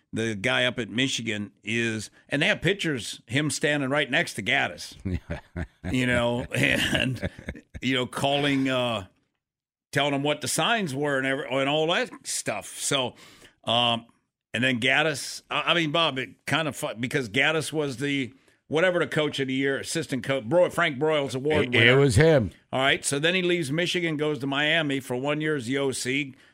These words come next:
Speaker 1: It comes in with all the hype, gets fired after one year. Then where'd he go? Was it here? No, he went somewhere else and then
Speaker 2: Yeah.
Speaker 1: got fired.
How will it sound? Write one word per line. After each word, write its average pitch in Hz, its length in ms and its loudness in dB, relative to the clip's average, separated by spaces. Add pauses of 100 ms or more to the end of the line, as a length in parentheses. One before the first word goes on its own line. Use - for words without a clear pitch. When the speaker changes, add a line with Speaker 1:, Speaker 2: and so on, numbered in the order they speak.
Speaker 1:
It - 160 -8
comes 143 300 -2
in 156 180 -2
with 135 100 -2
all 135 160 -2
the 135 120 -2
hype, 135 360 -2 (140)
gets 120 180 -6
fired 175 380 -2 (540)
after 120 260 -4
one 143 240 0
year. 170 300 -2 (540)
Then 147 540 0 (640)
where'd 151 260 0
he 143 60 -2
go? 131 480 -2 (480)
Was 117 160 -4
it 123 80 -2
here? 196 360 0 (140)
No, 117 280 0
he 131 100 -2
went 185 160 -2
somewhere 196 320 0
else 160 400 -4
and 92 80 -6
then 120 100 2
Speaker 2:
Yeah. 131 140 2
Speaker 1:
got 131 160 0
fired. 110 420 -2